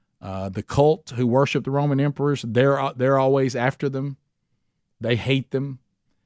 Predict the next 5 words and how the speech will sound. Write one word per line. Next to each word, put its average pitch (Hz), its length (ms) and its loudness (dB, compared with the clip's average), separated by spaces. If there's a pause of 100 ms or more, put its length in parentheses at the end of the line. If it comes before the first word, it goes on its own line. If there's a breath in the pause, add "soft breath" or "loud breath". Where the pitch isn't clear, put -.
(240)
Uh, 107 320 0
you've 113 260 2
got, 120 380 2
uh, 104 460 -4
Athena. 143 880 0